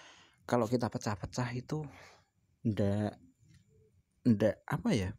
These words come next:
bisa dikata itu kurang maksimal karena memang untuk, untuk style investing style itu ndak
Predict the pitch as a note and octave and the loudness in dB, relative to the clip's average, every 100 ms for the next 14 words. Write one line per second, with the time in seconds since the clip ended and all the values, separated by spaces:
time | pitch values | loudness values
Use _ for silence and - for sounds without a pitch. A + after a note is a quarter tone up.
0 | - _ _ - A2+ B2+ A#2 A#2+ A#2+ E3 | -14 _ _ -2 0 0 -2 -4 -4 -4
1 | E3 F#3+ - C#3+ B2 B2 A#2+ - D#3+ G#2 | -4 -6 -6 -2 0 0 0 0 2 2
2 | - G#2+ C3 C#3 A#2 A#2 A2+ A2+ - A2+ | 0 -2 0 2 2 4 4 0 -2 0
3 | G#2+ A2 G2 - G#2+ G#2+ G#2+ - - _ | 0 0 -4 -6 -6 -4 -4 -6 -10 _
4 | _ - - - - - G#2 G2+ A2 G#2+ | _ -20 -20 -16 -12 -2 0 0 -2 -2
5 | A2+ - A#2 A2 B2 C3+ C3 A#2 - D#3 | -4 -4 -6 -6 -6 -6 -6 -6 -4 -2
6 | C#3 F#2 - | 0 -2 -4